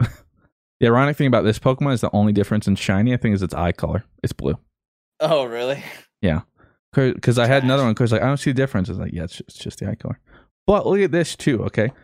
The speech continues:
Speaker 1: Look at the, the hollows they have. Ready? I don't know if you can s-,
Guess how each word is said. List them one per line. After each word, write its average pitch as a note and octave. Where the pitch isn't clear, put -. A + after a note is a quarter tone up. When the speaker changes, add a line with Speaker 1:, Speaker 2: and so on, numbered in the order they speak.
Speaker 1:
Look D3+
at -
the, C#3+
the A2
hollows G#2
they G#2+
have. -
Ready? A2+
I A#2
don't B2+
know C3+
if C#3
you D#3+
can A#2
s-, -